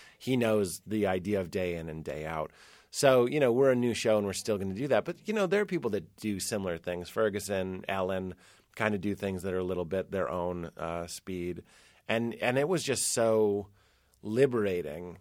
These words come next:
for me, as also one of the writers of the show, of course, to just be like, "We could do it about anything." I was hanging out with Joe DeRosa, who's a good friend of mine, and he's one of the writers on the show. And he was like, "Holmes, I was at the movie theater the other day, and the guy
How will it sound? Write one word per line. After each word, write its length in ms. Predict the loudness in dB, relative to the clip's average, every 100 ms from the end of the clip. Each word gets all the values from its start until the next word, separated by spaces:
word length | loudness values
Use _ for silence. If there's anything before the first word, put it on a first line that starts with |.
| _
for 180 | -6 -4
me, 500 | -2 0 -2 -4 -6
as 220 | -4 -2
also 320 | 0 0 0 0
one 160 | 0
of 80 | 0
the 80 | 2
writers 360 | 4 4 2
of 80 | -2
the 80 | -8
show, 380 | -6 -2 -2 -4 -12 -18
of 140 | -14
course, 280 | -4 -2 -2 -6 -20 -12
to 100 | -6
just 160 | -4 0
be 100 | 2
like, 160 | 2
"We 120 | 0
could 160 | -8 -8
do 160 | -6 -4
it 80 |
about 260 | -2 -2 -2
anything." 540 | -2 -4 -6 -12 -20 -20 -20 -20 -14 -6
I 80 |
was 80 | -2
hanging 200 | 0 2
out 100 | 4
with 80 | 4
Joe 180 | 4 4
DeRosa, 560 | 6 6 6 4 2 0
who's 140 | -2
a 60 | 2
good 160 | 2
friend 160 | 2 4
of 60 | 4
mine, 140 | 4
and 80 | 2
he's 120 | 0
one 100 | -2
of 60 | 2
the 80 |
writers 260 | 2 2 0
on 80 | -6
the 80 | -6
show. 340 | -4 -4 -4 -8 -20 -14
And 80 | -8
he 80 | -6
was 100 | -6
like, 120 | -4
"Holmes, 580 | 2 4 4 2 -4 -8
I 460 | -8 -8 -14 -20 -14
was 100 | -8
at 100 | -4
the 80 | 0
movie 280 | 2 2 0
theater 340 | 2 2 2
the 120 | 0
other 160 | -2 -2
day, 220 | -2 -2
and 100 | -2
the 40 | -2
guy 360 | -2 0 -2